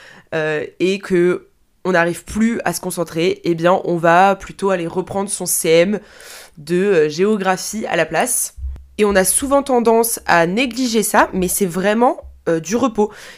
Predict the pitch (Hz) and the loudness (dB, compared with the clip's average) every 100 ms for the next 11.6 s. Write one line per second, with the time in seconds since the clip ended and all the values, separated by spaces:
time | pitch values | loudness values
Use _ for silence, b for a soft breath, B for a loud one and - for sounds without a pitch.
0 | B 190 294 247 190 196 285 - - 269 | B 2 4 4 2 0 -6 -10 -4 0
1 | 277 262 214 220 - 180 190 196 277 285 | 2 2 0 -4 -6 -8 -8 -6 -4 -4
2 | 262 240 240 196 170 190 - 226 220 - | -4 -6 -8 -8 -8 -6 -6 -6 -8 -6
3 | 185 180 - 175 175 185 165 185 185 - | -6 -8 -6 -6 -4 -4 0 2 2 0
4 | 165 - 196 196 - 160 147 139 - B | -6 -6 -10 -10 -6 -6 -6 -8 -14 B
5 | B B - 175 - 185 180 175 165 160 | B B -8 -6 -4 -4 -2 -2 -4 -10
6 | - 220 B B B B - 202 196 190 | -8 -8 B B B B -8 -4 -4 -4
7 | 226 202 220 - 180 - - - 190 170 | -4 -2 -2 -2 -2 -4 -10 -10 -10 -10
8 | 170 - 311 302 254 226 196 185 151 - | -10 -4 -2 -2 -4 -8 -8 -8 -8 -10
9 | - - b b b - 180 185 196 233 | -14 -16 b b b -8 -4 0 0 0
10 | 277 233 226 214 220 - 185 196 165 170 | 0 0 -2 -2 -4 -4 -6 -4 -4 -6
11 | - 214 185 180 208 | -2 0 0 0 -2